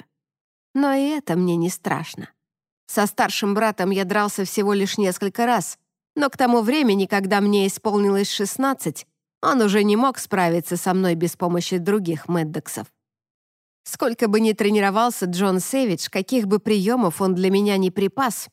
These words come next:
он вряд ли меня удивит. В лице своих четырех братьев я уже дрался и с ним, и со всеми остальными сколько-нибудь стоящими борцами.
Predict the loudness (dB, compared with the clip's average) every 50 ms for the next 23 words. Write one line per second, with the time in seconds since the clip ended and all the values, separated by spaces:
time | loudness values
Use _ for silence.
0 | _ _ _ _ _ -4 0 2 2 2 2 0 0 -2 -2 -2 -2 0 2 2
1 | 2 2 2 2 2 2 0 0 0 -2 -2 -4 -6 -10 -16 -20 _ _ _ _
2 | _ _ _ _ _ _ -4 0 2 2 4 2 2 0 0 0 0 0 0 0
3 | -2 0 0 0 0 -2 -2 -6 -4 -2 0 0 2 0 0 0 -2 -2 -2 0
4 | -2 -4 -4 -4 -6 -6 -6 -8 _ _ _ _ _ _ _ _ -4 -2 0 2
5 | 2 2 2 2 2 2 2 2 2 2 2 0 0 0 0 0 -2 -2 0 2
6 | 2 2 2 2 0 0 -2 -4 -2 -2 0 0 0 0 -2 -2 -2 -2 0 2
7 | 2 2 2 0 0 -2 -4 -4 -4 -4 -2 0 0 0 0 0 0 -2 -4 -4
8 | -2 0 0 0 0 -2 -2 0 0 0 0 0 -2 -2 -2 -6 -4 -4 -4 -4
9 | -4 -8 -10 -12